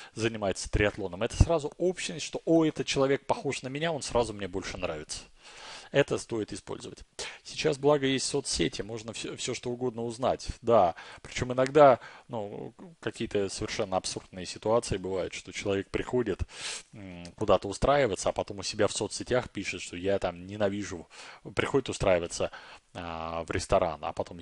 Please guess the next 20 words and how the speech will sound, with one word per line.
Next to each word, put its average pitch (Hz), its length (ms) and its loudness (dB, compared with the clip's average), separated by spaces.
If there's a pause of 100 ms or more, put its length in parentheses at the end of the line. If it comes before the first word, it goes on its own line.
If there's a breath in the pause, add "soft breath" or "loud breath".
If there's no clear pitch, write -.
«я 110 180 -4
ненавижу 113 540 -6
рестораны, 107 560 -2
ненавижу, 113 640 -6 (360 loud breath)
а, 98 380 4
работу 107 320 -2
с - 120 -8
людьми» 107 300 -6
и 90 40 -10
так 98 180 -6
далее. 85 340 -2
И 92 420 -10 (220)
кажется, - 280 -8 (160)
ну, 101 140 -18
думаешь, 90 400 -12
«ну, 87 180 -16 (140)
зачем 107 420 -8
же - 120 -14
ты?» - 220 -12 (500 loud breath)
Да, 85 280 2